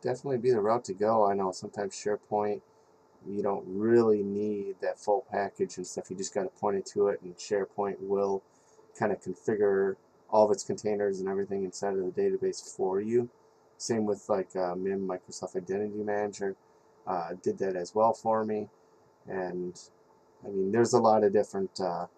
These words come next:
applications out there that require just, like, a basic addition of S Q L for a database to be there.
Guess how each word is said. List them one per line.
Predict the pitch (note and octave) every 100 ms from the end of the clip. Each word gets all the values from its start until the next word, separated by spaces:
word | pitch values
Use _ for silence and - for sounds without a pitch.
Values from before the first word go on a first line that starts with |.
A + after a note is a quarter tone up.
| _ _ -
applications | G#2+ - A2+ G2+ G2+ G2
out | F#2
there | F#2+
that | F#2 F2 E2+ _ _
require | G#2+ G#2+ - A2 G#2 G2+
just, | F2+ G2+ -
like, | F#2+ F2 _ -
a | G#2 F#2 -
basic | A2+ G#2 G2 G#2 -
addition | F2+ - G2+ F#2 G2+ F#2 F2 E2+ -
of | F#2 F2 -
S | -
Q | - G2+ F#2+
L | F#2+
for | - F#2
a | F2
database | G#2 G2 F#2 F2+ -
to |
be | A2 A2+
there. | A#2+ -